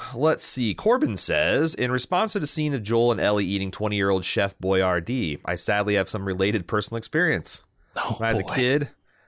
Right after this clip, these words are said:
Speaker 1: my dad owned a food warehouse that went out of business, and when going through the remaining stock, he found an eighteen-year-old can of meatballs and marinara sauce.
Speaker 2: Yes.
Speaker 1: Suggested I eat it, and of course, being an idiot kid, I did.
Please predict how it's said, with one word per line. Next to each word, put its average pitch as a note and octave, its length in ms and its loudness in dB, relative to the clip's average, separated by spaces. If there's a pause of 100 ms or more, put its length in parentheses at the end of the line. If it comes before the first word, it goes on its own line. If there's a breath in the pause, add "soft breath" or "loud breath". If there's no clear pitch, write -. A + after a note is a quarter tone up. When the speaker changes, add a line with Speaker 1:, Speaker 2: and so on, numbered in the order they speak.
Speaker 1:
my G#2 120 0
dad A#2+ 320 2
owned B2+ 160 0
a A2 40 2
food C3+ 280 0
warehouse A2 480 2
that G2 60 -2
went A2 180 0
out A#2+ 100 2
of F2+ 140 0
business, G#2+ 580 -2 (100)
and F2 460 -2
when F2 220 -4
going A#2 260 2
through A#2 220 -2
the G#2+ 80 0
remaining G#2+ 340 0
stock, A#2+ 400 0
he A2 80 -4
found A2 300 -2
an F2 80 -4
eighteen-year-old C#3+ 760 0
can C3+ 220 -2
of G#2 100 -2
meatballs A#2+ 560 0
and E2+ 180 -4
marinara G#2+ 540 0
sauce. D2 560 -2
Speaker 2:
Yes. F#2 480 -2
Speaker 1:
Suggested G#2 480 0
I F#2+ 120 0
eat B2 200 2
it, D3 60 4
and A2+ 80 -4
of G2+ 100 -4
course, G#3+ 380 4
being D3 260 0
an C#3 80 -2
idiot C#3+ 240 2
kid, D3+ 180 0
I C3 120 4
did. A#2+ 460 2